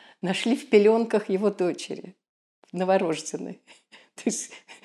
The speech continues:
вы, вы сами понимаете, насколько это вообще было реально. Ну и на суде ему стало плохо, он потерял сознание,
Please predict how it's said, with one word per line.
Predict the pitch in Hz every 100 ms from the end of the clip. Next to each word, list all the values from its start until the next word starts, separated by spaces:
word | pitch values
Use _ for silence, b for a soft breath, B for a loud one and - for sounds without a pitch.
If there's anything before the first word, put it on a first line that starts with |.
| B
вы, | - 202
вы | 202 196
сами | 190 160
понимаете, | 156 175 208 240 233 -
насколько | 160 170 208 202 170
это | 170 170
вообще | 170 - 180
было | 180 170 175
реально. | 175 165 156 151 - - b b b b b b b b
Ну | 220 269
и | 269
на | 262
суде | 254 269 196 262 320 311
ему | 214 226
стало | 220 233 220
плохо, | 196 202 202 208 208 240
он | 233 196 202
потерял | 202 202 202 196
сознание, | 180 175 170 175 185 190 214 233 233